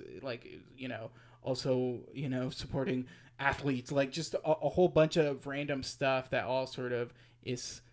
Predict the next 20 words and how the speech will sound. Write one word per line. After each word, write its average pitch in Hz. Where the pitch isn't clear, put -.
slightly 147
related, 147
but 117
all 120
sort 120
of 117
fits 120
in 113
this 113
larger 117
picture. 131
So 160
I 180
can 190
totally 147
see 135
the 123
Obamas 120
doing 117
something 117